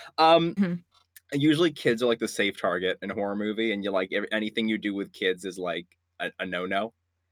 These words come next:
Speaker 1: Um, so I kinda like how that movie didn't really shy away from the grisly reality, like, "Hey, kids could die too." As awful as that may be, I kinda, I, you know, he was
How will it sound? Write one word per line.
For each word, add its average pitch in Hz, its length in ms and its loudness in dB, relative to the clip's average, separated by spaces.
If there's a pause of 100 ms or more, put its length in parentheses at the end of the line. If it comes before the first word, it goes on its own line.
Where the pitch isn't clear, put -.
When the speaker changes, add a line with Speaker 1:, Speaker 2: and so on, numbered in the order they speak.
(440)
Speaker 1:
Um, 104 460 -2 (200)
so - 120 -2
I 113 40 2
kinda 131 260 2
like 104 360 0
how 110 100 -2
that 101 100 0
movie 104 240 -6
didn't 98 240 -4
really 98 200 -4
shy 92 320 -2
away 92 280 0
from 90 360 -8 (120)
the 104 160 -6
grisly 98 440 -4
reality, 95 400 0
like, 98 220 -4
"Hey, 165 300 0
kids 202 320 -6
could 87 300 -12
die 87 360 -2
too." 82 380 -10 (460)
As 104 360 -2 (240)
awful 127 440 2
as 101 140 0
that 98 180 2
may 95 180 0
be, 92 280 0
I 90 80 -2
kinda, 101 320 -6
I, 90 160 -2
you 107 340 -4
know, 87 140 -4
he 107 180 -2
was 98 500 -8